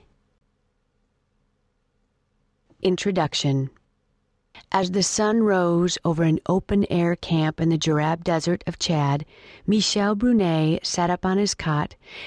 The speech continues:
and saw nomads appear over the dunes with their camels, almost like an apparition in the early morning light. At first he tensed,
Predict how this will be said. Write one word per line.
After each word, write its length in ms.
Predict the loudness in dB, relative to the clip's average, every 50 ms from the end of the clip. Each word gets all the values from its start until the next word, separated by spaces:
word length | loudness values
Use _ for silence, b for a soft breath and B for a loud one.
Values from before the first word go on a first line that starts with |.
| B B
and 160 | -2 0 0
saw 180 | 0 0 0 2
nomads 680 | 2 2 2 2 2 2 2 2 2 2 0 0 -2 -4
appear 500 | -8 -8 -6 -2 0 0 2 2 2 0 0 0
over 220 | 0 0 0 0
the 100 | 0 -2
dunes 540 | -2 0 0 2 2 4 2 2 2 0 -2
with 100 | -2 -2
their 140 | -2 -4 -4
camels, 580 | -2 -2 -2 0 2 2 2 2 0 -2 B B B B B B B B B B B _
almost 500 | -2 0 2 2 2 2 2 0 -2 -2
like 180 | -2 -2 -2 0
an 120 | -2 -4 -2 -4
apparition 720 | -4 -4 -2 0 0 2 2 2 0 0 0 0 2 2 2
in 140 | 2 2 2
the 140 | 2 2 0 0
early 320 | 0 2 2 2 2 2
morning 400 | 2 2 2 2 2 2 2 2
light. 380 | 2 2 0 0 -2 -4 -8 -16 _ _ _ _ _ _ _ _ _ _ _ _ _ -4
At 160 | -4 -4 -4 _ -2
first 340 | 0 0 0 0 -2 -2 -4
he 100 | -4 -4
tensed, 560 | -4 -4 -2 0 0 0 0 -2 -4 -6